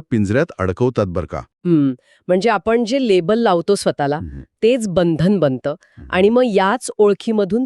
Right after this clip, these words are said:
Speaker 2: पुढचा फेरा तयार होतो का?
Speaker 1: हम्म, हम्म.
Speaker 2: तो इच्छा आणि भीतीचा.
Speaker 1: बरोबर. कारण एकदा मी कोण हे ठरवलं की मग त्या ओळखीला जपल्याची इच्छा येते.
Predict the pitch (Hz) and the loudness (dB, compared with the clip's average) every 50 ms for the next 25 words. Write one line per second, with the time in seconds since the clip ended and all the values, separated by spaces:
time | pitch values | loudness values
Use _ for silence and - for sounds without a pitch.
0 | - _ 220 214 185 - - 240 220 - 220 190 175 160 - 160 143 135 135 135 | -4 _ -2 -2 -2 0 0 -2 0 0 0 0 0 0 0 0 0 0 -2 -4
1 | - - 123 - 156 - 92 92 92 - _ - 64 - - 208 226 233 - - | -6 -8 -10 -10 -8 -8 -8 -8 -10 -12 _ -18 -6 0 2 4 4 2 0 -2
2 | - 196 - - - - 214 240 240 233 240 233 175 175 180 - 170 151 - - | -6 -6 -6 -8 -10 -4 -2 0 2 2 2 2 2 0 -2 0 -2 -6 -4 -6
3 | 131 107 104 - 85 80 80 73 69 64 67 - _ _ _ _ _ _ _ - | -10 -10 -10 -12 -8 -8 -6 -6 -8 -10 -12 -16 _ _ _ _ _ _ _ -6
4 | 92 95 101 104 101 101 98 135 135 135 135 139 143 127 - - 135 139 127 107 | -2 0 0 0 0 0 -2 -2 0 2 2 2 0 -2 -4 -2 0 0 2 0
5 | 98 98 - _ _ _ _ _ 120 123 117 - 117 117 117 127 131 120 107 90 | 0 -2 -8 _ _ _ _ _ -4 -4 -2 -2 0 0 2 2 2 0 0 -2
6 | 98 - _ _ _ _ _ - 120 135 156 147 - 175 156 135 123 117 117 104 | -4 -8 _ _ _ _ _ 0 0 0 0 0 0 -2 -2 0 0 0 0 0
7 | - - 151 160 170 156 110 113 104 - 123 131 131 - - 135 113 - - - | -2 -2 -2 0 -2 -2 -2 -4 -4 -2 -2 -2 -2 0 -2 -2 -2 -4 -4 -4
8 | 104 101 92 85 76 - 71 62 | -2 -2 -2 -4 -6 -8 -14 -16